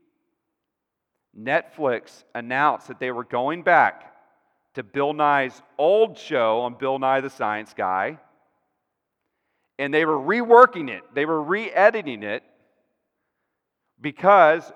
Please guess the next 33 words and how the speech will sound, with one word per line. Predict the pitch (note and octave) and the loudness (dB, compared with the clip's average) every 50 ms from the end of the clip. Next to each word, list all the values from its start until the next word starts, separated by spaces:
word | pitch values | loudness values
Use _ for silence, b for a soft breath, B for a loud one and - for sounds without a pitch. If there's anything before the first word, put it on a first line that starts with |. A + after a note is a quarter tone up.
| - A2+ D3 | -16 -6 -2
Bill | F3 F#3+ F#3+ F#3 | 0 0 0 0
Nye | F3+ F#3 F#3+ G3+ G3 F#3 F3 | 0 0 2 2 2 0 0
said | - - - D#3+ D3+ D3+ D3 D3+ | -4 -6 -2 0 0 2 2 2
that | D#3+ D3 A#2+ - - | 0 0 -2 -6 -14
chromosomes | - - - - D3 E3+ F#3+ A3 B3 A#3+ A3 F3+ C3 B2+ C3+ B2+ B2+ B2+ C3+ C3+ C#3 C#3 C3+ - _ b b b _ | -20 -20 -14 -4 2 2 4 4 4 0 -2 -4 -4 -4 -4 -2 -2 -2 -4 -6 -8 -12 -16 -20 _ b b b _
determine | - D3 - - D3 E3+ F#3 G3+ F#3+ D#3+ C#3+ C#3 C#3 C#3+ - _ _ _ A#2 | -10 -10 -10 -6 -2 0 2 2 2 0 -2 -6 -6 -8 -10 _ _ _ -20
gender. | G#2+ - D3+ E3+ F#3+ G3 D#3+ C3+ G2 D2 - - _ _ _ _ _ _ _ _ _ _ _ _ _ _ | -10 -6 -4 -4 -4 -4 -6 -6 -6 -6 -10 -14 _ _ _ _ _ _ _ _ _ _ _ _ _ _
And | - C#3 | -12 -10
of | - | -4
course, | - E3+ D#3+ D3+ - | -2 0 0 0 -2
now | D#3+ D3+ D#3+ E3 D#3+ | 0 2 2 2 2
he's | D3 C#3 B2+ | 0 -4 -10
doing | - C#3+ C#3 C3+ | -10 -10 -10 -10
this | C3 B2+ - - | -10 -12 -14 -10
big | - C#3+ C#3 C#3 B2 | -6 -4 -4 -4 -4
Netflix | A#2+ B2+ C3+ C3+ - - C3 C3+ C3 - | -4 -2 -2 -2 -2 -4 -8 -8 -8 -10
special, | - _ - B2+ B2+ B2 - C3+ A#2+ A#2 | -10 _ -4 -2 -2 -2 -4 -6 -6 -6
Bill | - - _ C3+ B2+ B2+ | -8 -10 _ -6 -6 -4
Nye | C3 C3+ C3 C3 C3 | -2 -2 0 -2 -2
Saves | B2+ - C#3+ C3+ B2+ A#2+ | -4 -6 -6 -8 -6 -8
the | - A2+ | -10 -10
World, | G#2+ B2+ C3+ C#3 B2+ A#2 A#2+ - b b b b b b | -6 -4 -2 0 0 0 -2 -4 b b b b b b
and | C#3 C#3+ | -10 -10
his | C#3+ C3+ | -10 -10
big | - - D#3+ D3+ - | -8 -8 -8 -8 -8
thing | - D#3 D3 D3 D3 C#3+ | -8 -8 -8 -8 -8 -8
is | C#3 C3+ C3 - | -8 -10 -10 -6
that | B2+ C3 B2+ B2 - A2+ A2 | -2 -2 -2 -2 -2 -6 -10
gender | - C3 C#3+ D3+ D3+ D#3 D3 C3 | -8 -6 -6 -6 -4 -2 -2 -2
is | C3 B2 | -4 -6
a | C#3 D3 | -8 -12
social | - - C3 B2 B2 - D#3 C#3+ | -10 -6 -6 -6 -6 -8 -12 -16
construct. | - - E3+ F#3+ G#3 G3+ - - - A2+ F2+ - - _ _ | -12 -6 -6 -4 -4 -6 -10 -10 -8 -8 -8 -8 -10 _ _